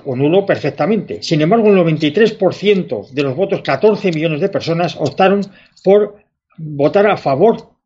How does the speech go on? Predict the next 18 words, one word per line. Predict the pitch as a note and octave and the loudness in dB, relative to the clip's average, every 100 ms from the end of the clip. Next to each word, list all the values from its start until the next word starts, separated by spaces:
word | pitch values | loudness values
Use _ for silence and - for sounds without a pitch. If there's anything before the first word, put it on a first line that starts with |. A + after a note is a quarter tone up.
| - | -10
de, | C3+ C#3 C3+ C3 C3+ | 0 2 2 0 -4
de | C#3 | -2
la | C3+ B2+ | 0 0
ley | E3 G#3 - | 2 0 -2
y, | E3+ | -6
por | D3+ B2 | -4 -2
tanto, | G3 G3 | 0 0
a | |
favor | - D#3 E3+ G3 | 0 0 0 0
del | D#3+ | 0
régimen | E3+ E3 D#3 | -2 -2 -6
franquista. | C3+ B2 E3 - F#2 - - - - - - _ _ _ | -6 -6 -6 -6 -10 -16 -20 -20 -20 -20 -20 _ _ _
Con | - | 0
lo | D#3+ E3 | 2 6
cual | C4 A3 | 4 4
indica | G#3+ G#3+ G#3+ G#3+ G#3 D#3 | 0 -2 -2 -2 -2 -6
que | - E3+ | -4 -2
no, | E3 G3+ B3+ | 0 2 2